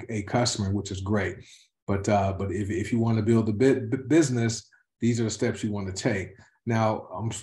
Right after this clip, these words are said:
if you haven't figured this out, our products have, have a price, and they come with a commissionable volume. So when, when you see our products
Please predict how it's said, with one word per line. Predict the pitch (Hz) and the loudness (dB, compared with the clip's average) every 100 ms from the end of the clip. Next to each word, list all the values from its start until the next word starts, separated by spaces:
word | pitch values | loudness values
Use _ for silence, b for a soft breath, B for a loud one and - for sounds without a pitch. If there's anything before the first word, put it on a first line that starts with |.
| - | -6
if | 120 110 | 0 4
you | 139 | 6
haven't | 135 - | 6 6
figured | 143 135 | 6 6
this | 135 - | 4 4
out, | 123 120 | 4 4
our | 110 117 | 2 2
products | 131 123 123 123 | 4 4 4 0
have, | 123 117 113 | -2 -2 -2
have | - 117 | 0 0
a | 107 | -2
price, | - 135 120 117 - - b b b | 2 2 2 0 -4 -14 b b b
and | 104 110 | -6 -2
they | 113 | -2
come | 113 120 117 | 0 0 2
with | 113 110 113 | 2 0 -2
a | 107 | -4
commissionable | 101 110 117 107 - 104 101 | -4 -2 0 0 0 0 2
volume. | 113 120 104 90 85 | 4 4 4 -2 -10
So | 90 110 | -8 -4
when, | 98 104 101 | -2 -2 0
when | 104 | 0
you | 117 | 0
see | 117 120 | 2 2
our | 113 113 | 2 0
products | 120 120 127 127 123 | 2 2 2 -2 -4